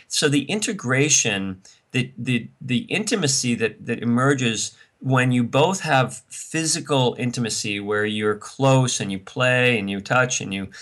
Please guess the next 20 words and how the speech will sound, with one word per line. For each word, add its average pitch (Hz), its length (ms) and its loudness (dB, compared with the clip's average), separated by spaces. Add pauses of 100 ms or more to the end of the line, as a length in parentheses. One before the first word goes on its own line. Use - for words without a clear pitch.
(220)
look 135 260 0
in 127 120 0
each 123 180 -2
other's 117 240 0
eyes, 110 380 4 (260)
but 143 120 -6
then 170 180 0
also 226 420 0
someone 156 480 2
that 127 220 0
can 120 320 -2
understand 135 840 2
sort 131 220 0
of 104 160 -2
when 120 240 2
you, 113 320 0 (500)
you 135 100 2
know, 123 120 6
the 113 100 -2
transpersonal 156 920 0